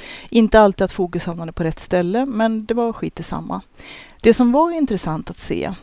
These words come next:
det var vilka typer utav bilder han tog. Och det var bilder som jag aldrig i min vildaste fantasi någonsin skulle drömma om att ta.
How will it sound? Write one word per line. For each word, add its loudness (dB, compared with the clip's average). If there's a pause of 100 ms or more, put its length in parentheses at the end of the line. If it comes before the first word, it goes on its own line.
det 2
var 4
vilka -2
typer -6
utav -2
bilder -8
han -10
tog. -12 (100)
Och 0
det 8
var 2
bilder 0
som -4
jag -4
aldrig 0
i -8
min -8
vildaste -2
fantasi -6
någonsin -2
skulle -8
drömma -2
om 0
att -10
ta. -6